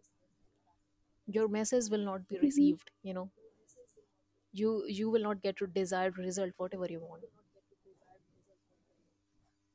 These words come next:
Speaker 2: So finally, if we want to become a good communicator, we need to choose the situations of the other persons too.
Speaker 1: Yeah,
Speaker 2: So at what
Speaker 1: of
Speaker 2: time we
Speaker 1: course.
Speaker 2: have to be communicate with them.
Speaker 1: Yeah, of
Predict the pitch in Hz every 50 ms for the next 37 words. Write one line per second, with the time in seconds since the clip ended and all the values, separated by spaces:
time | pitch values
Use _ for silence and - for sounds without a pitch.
0 | _ _ _ - - - - 311 285 - - 294 262 262 277 311 311 330 330 320
1 | 311 277 _ - 269 277 277 254 240 240 262 302 - 359 302 285 311 - 330 311
2 | 320 320 254 - 285 285 269 _ - 262 240 240 262 262 285 277 - 294 285 -
3 | - 294 269 247 262 262 247 254 277 294 - - 311 285 - - 285 285 277 -
4 | 285 254 - - 269 - - - 247 247 240 247 247 - 302 294 - 311 269 -
5 | - 262 247 233 269 277 - - 247 247 247 - 254 247 240 - - - 247 226
6 | 226 247 - _ _ _ - 240 240 277 294 247 233 226 - - 226 254 269 285
7 | - - 285 269 262 262 262 254 254 240 233 240 220 226 226 - 254 220 247 247
8 | - 233 233 233 226 226 233 - - 233 208 208 208 220 - - 202 208 226 -
9 | 233 220 240 233 - 214